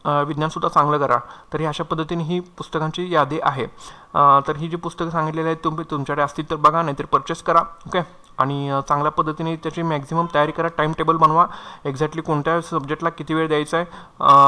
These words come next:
ह्या पद्धतीने करा. पण मॅक्झिमम सहा तासाच्या वरती आपला मेंदू ग्रास्प करू शकत नाही, त्याच्यामुळे मॅक्झिमम सहा तास हे तुमचे वाचनामध्येच गेलेले पाहिजेत. आणि वरचे जे, अ,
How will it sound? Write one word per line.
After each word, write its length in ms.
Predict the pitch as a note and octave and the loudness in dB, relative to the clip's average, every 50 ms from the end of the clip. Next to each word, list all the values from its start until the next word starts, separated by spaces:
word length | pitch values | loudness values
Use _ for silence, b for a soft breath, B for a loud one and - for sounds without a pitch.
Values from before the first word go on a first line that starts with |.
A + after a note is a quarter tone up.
| C#3 C#3 C#3 C#3+ C#3 | 10 8 8 6 4
ह्या 100 | D#3 D3+ | 2 0
पद्धतीने 360 | - D#3 D3+ D3+ E3 E3 E3 | 0 -2 -2 -2 -2 -4 -2
करा. 180 | D#3+ E3 D#3 | 0 2 2
पण 140 | D#3 - E3+ | 2 2 2
मॅक्झिमम 380 | D#3 D3+ C#3+ C#3+ D3 D#3+ E3+ E3+ | 2 0 -2 -2 -2 0 0 0
सहा 200 | - - D#3 D#3 D#3 | 2 4 4 4 4
तासाच्या 300 | D#3 D#3 - E3 - E3 E3 | 2 -2 -4 -4 -4 0 0
वरती 240 | D#3 D3+ D3 - D#3+ | 0 0 0 -2 -4
आपला 200 | D#3 - E3 D#3+ | -2 -2 -2 -2
मेंदू 220 | D#3+ D3+ D3 D#3 | -2 -2 -4 -4
ग्रास्प 300 | D3+ D3+ D3+ D3 - - | -2 -2 -2 -2 -2 -4
करू 120 | E3+ D#3 | -4 -4
शकत 340 | D#3 - D#3+ - D#3 - - | -2 -4 -4 -6 -6 -6 -4
नाही, 200 | D#3+ C#3+ D3+ E3 | -4 -4 -4 -6
त्याच्यामुळे 380 | D#3+ D#3 C#3 D3 D3+ D#3 D#3 D#3 | -6 -6 -6 -4 -4 -4 -2 -2
मॅक्झिमम 340 | D3+ C#3+ C3+ C#3+ D#3 E3 E3 | -4 -4 -4 -4 -6 -6 -6
सहा 240 | - - C#3 C#3 C#3 - | -2 2 2 2 4 4
तास 140 | E3 F3 F3+ - - - - - | 0 0 0 -4 -12 -12 -10 -8
हे 60 | D#3 | -6
तुमचे 380 | D3 E3 D3 D3 - E3+ F#3+ - - - | -4 -4 -4 -4 -4 -4 -6 -8 2 4
वाचनामध्येच 520 | D3 C#3+ C3+ - D#3+ D#3+ E3 E3 E3 D#3+ | 4 4 4 2 0 0 0 -2 -4 -4
गेलेले 260 | D#3 D#3 D3 D3+ D3 | -4 -4 -2 -2 -2
पाहिजेत. 260 | D3+ C#3+ B2+ A#2+ A#2 A#2 | 0 0 -2 0 -2 -2
आणि 180 | A#2+ B2+ C3 | -4 -2 -2
वरचे 220 | C3+ C3 - D3+ D3+ | -4 -4 -6 -6 -6
जे, 120 | D3+ D#3+ | -6 -6
अ, 60 | D#3 | -6